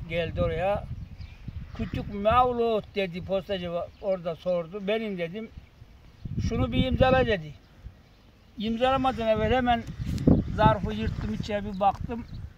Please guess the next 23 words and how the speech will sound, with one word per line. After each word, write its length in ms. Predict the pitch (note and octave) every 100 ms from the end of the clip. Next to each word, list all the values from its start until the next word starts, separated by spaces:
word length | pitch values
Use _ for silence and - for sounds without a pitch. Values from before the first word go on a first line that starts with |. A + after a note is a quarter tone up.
| - - - - - - - - -
Birader 560 | G#3 A3+ A3+ G#3 A#3 G#3+ - - - -
benim 280 | - G#3+ A3
telgrafı 560 | F3 A3 G#3+ G#3 G#3 G3
almış, 540 | G3 A3 G#3 G3 A3 - -
İsmail 580 | - G3+ G3 G3 F#3
ağam. 100 | G3+ - - - - - - - - - - - - A3+
"Birader 500 | A#3 A3 G#3 G#3 G#3 - - -
hanımı 460 | F#3 G#3 A3 A3 G3+
göndermedik. 640 | G#3+ G#3 - G#3 G3+ G3+ - - - - - - - - -
Hanımın 460 | F#3+ G#3+ G#3+ G#3+
burada, 180 | G#3 G3
onun 260 | G#3 G#3+ G#3+
için 180 | - G3
üzülme. 580 | F#3+ G#3+ F#3 F#3+ G3+ - - - - - - - -
Gel 200 | A3 A#3
kendin 460 | - A3 A3 G#3+ G#3+
götür, 260 | - G3
gel. 140 | - - - - -
Belki 540 | A3 G#3+ A3 - G#3+ - - - - -
şaşar 440 | G3+ G#3+ A3+ G#3
diye 140 | G3 G3
göndermedim," 640 | G#3 G#3+ G#3+ G3+ F#3 E3+ E3+
dedi. 360 | E3+ F3+ A3